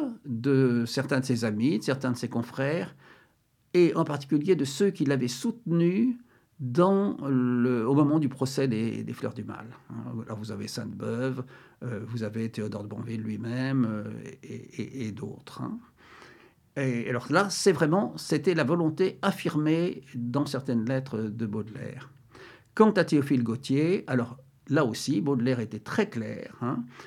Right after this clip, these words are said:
Après avoir pensé lui-même faire une préface, il, euh, penchait pour, euh, euh, reprendre un texte que Théophile Gautier lui avait déjà consacré. Alors Théophile Gautier, euh, qui était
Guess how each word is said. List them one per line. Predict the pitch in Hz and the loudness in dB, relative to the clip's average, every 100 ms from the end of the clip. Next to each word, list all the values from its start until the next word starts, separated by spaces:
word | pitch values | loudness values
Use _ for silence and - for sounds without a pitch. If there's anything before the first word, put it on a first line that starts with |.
| - - | -20 0
Après | 175 175 196 | 2 4 4
avoir | 165 165 | 2 2
pensé | 214 - 180 | 0 2 2
lui-même | 156 220 233 214 - 233 - | 4 4 4 2 0 -2 -4
faire | - 175 160 | -4 0 0
une | 151 139 131 | 2 2 2
préface, | 135 131 135 147 180 214 - - - - - - - - | 0 -4 0 0 0 -2 -4 -8 -10 -20 -20 -20 -16 0
il, | 165 165 147 | 2 4 4
euh, | 131 120 117 117 - | 4 4 2 -2 -2
penchait | 143 139 - 156 196 | -2 0 0 0 0
pour, | 196 170 175 208 214 202 139 | -2 0 2 4 2 0 -2
euh, | 127 117 113 110 - - - _ - | -2 0 -2 -6 -14 -20 -20 _ -12
euh, | 135 117 117 | -8 -6 0
reprendre | - 240 208 214 214 240 - - | 8 8 8 0 2 0 -2 -6
un | - 165 | 0 0
texte | 160 180 185 - - 156 - - | 2 0 -2 -4 -4 -4 -6 -4
que | 165 165 160 | 0 0 0
Théophile | 156 143 147 139 | 0 0 2 2
Gautier | 127 131 160 170 | 2 0 0 0
lui | 139 | 2
avait | 127 135 | 0 0
déjà | 131 131 139 151 151 135 - - - | 2 0 0 0 -2 -4 -8 -16 -8
consacré. | 135 - 120 - - - - _ _ _ - _ | -6 -4 -8 -8 -12 -14 -20 _ _ _ -20 _
Alors | 123 117 - | -4 -4 -2
Théophile | 160 156 127 | 0 0 0
Gautier, | 123 123 127 110 87 - - - _ _ - | 0 -2 -2 -2 -2 -10 -20 -20 _ _ -8
euh, | 113 | -8
qui | 104 - | -6 -4
était | 117 - 107 | -4 -4 -6